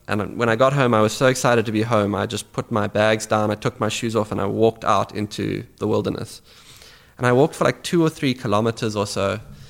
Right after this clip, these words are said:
and it was just this beautiful,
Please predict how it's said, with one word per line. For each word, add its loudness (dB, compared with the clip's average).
and 0
it -2
was -2
just -10
this -10
beautiful, -2